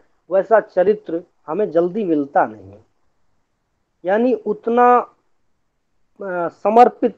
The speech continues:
चरित्र, उतना आर्य स्त्री का जो चरित्र था, वो हमने चर्चा भी की थी कि वो शरद चंद्र के उपन्यासों में जो स्त्री पात्र हैं, वो ज़्यादा भावुक पात्र हैं,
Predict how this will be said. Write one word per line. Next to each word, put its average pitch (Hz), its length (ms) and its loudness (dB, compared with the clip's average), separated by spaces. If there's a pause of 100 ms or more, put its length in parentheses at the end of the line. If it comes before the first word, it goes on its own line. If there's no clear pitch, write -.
(100)
चरित्र, 156 400 -2
उतना 226 580 0 (560)
आर्य 233 460 8
स्त्री 214 340 -8
का 208 120 6
जो 180 120 -2
चरित्र 180 460 -4
था, 151 400 0 (540)
वो 214 380 6
हमने 202 440 0
चर्चा 190 400 2
भी 190 140 0
की 190 180 -4
थी 190 200 -6
कि 196 260 -8
वो 190 560 -2
शरद 214 300 2
चंद्र 214 300 -2
के 208 100 0
उपन्यासों 196 640 0
में 208 180 -2
जो 190 140 -2
स्त्री 190 280 -10
पात्र 160 420 0
हैं, 139 280 -6 (240)
वो 196 80 -8
ज़्यादा 185 300 4
भावुक 151 500 2
पात्र 143 340 0
हैं, 131 280 -8